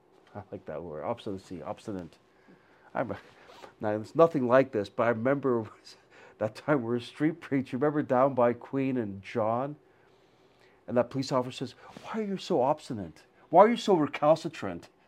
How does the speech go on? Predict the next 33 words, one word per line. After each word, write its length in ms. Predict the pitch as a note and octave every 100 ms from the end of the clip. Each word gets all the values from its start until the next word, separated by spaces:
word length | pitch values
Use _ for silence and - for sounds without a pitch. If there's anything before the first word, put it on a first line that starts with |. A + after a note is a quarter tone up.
| - -
<laughs> 0 | F#3+ - -
Why 140 | F#3+ F3+
are 100 | F#3+
you 40 | F#3
being 200 | - F#3
so 120 | -
recalcitrant?" 500 | - - B2+ - _ _ - - - - - - - -
But 100 | F3
Christians 380 | - C4 B3+ F3+
ought 140 | F#3+ A3+
to 80 |
be 360 | C3+ B2 A2+ G2+ -
when 160 | C3+
you're 80 | C3
contending 420 | - A#2 C#3 C#3
for 120 | A#2+ A#2
your 100 | G2+
faith, 420 | - D3+ F#2+ -
absolutely. 760 | B2 C3+ - A#2 C#3+ C#3 F#2 - _ _ _ _ _ _ _ _ - _ _ _ _ _ _ _ - - - - - _ _ C#3
Being, 460 | B2+ A#3+ B3 A3+ E3 D3 - B2
being 200 | G#3 E3+
by 180 | D#3+
order 280 | D#3 F#3 D#3+
stretched 460 | C#3 - F#3+ F3 -
upon 320 | C3+ D#3 D3
the 80 | A#2+
rack, 380 | A2+ C#3 E3+ -
he 100 | C#3+
turned 380 | - E3 F#3
his 120 | F3 C#3
eyes 320 | C3+ D3+ D3+
toward 300 | - C3 G2+
heaven 460 | C3+ D#3 G#3+ A#3+